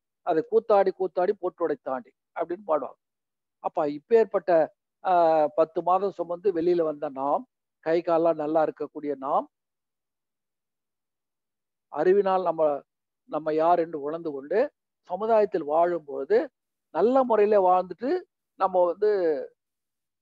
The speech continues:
செயலாற்றணும். அப்பதான் வந்து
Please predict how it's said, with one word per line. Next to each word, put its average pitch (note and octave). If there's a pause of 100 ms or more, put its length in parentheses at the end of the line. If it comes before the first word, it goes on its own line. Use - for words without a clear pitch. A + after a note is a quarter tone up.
(120)
செயலாற்றணும். F3+ (480)
அப்பதான் F#3+
வந்து G3